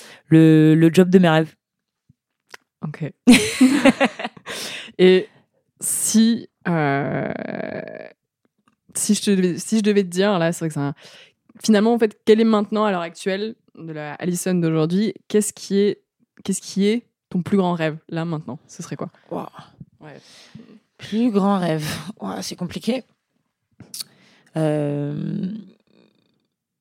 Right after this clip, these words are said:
Speaker 1: Je sais pas si aujourd'hui j'ai des rêves, mais je pense que j'ai plus des ambitions.
Speaker 2: Ouais.
Speaker 1: Euh, quand j'étais plus jeune, j'avais des rêves que j'ai réussi à accomplir.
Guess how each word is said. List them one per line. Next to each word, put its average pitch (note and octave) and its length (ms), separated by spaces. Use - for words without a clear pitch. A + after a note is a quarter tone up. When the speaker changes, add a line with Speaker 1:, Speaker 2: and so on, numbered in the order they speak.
Speaker 1:
Je - 80
sais G#3 120
pas C4+ 120
si A3 200
aujourd'hui F3+ 460
j'ai E3 220
des D#3 300
rêves, F#3 580
mais E3+ 80
je - 60
pense - 140
que F#3 80
j'ai D#3+ 80
plus E3+ 160
des E3 160
ambitions. E3 420
Speaker 2:
Ouais. F#3 180
Speaker 1:
Euh, D3 240
quand E3 100
j'étais D#3+ 160
plus E3 140
jeune, F3+ 140
j'avais D3+ 160
des D3 140
rêves F3 360
que E3 140
j'ai D3+ 180
réussi D3+ 320
à D3+ 80
accomplir. D3+ 440